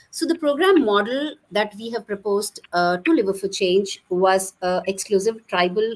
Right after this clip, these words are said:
one, a sustainable action to redefine tribal health in India, reaching to around forty million tribal people,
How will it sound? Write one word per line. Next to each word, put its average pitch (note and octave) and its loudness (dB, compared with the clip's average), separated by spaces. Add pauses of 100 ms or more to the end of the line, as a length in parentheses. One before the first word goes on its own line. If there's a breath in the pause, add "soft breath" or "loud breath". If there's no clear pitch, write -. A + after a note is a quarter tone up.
(140)
one, F#3 0 (420 soft breath)
a G3 -4
sustainable B3 0
action G#3 0
to G#3+ 0
redefine G3 2
tribal F3 -2
health G#3+ -4
in G3+ -2
India, D#3 0
reaching F3+ -4
to F#3+ -6
around D3+ -4
forty F3 -6
million F#3+ -2
tribal F3+ -2
people, F3+ -8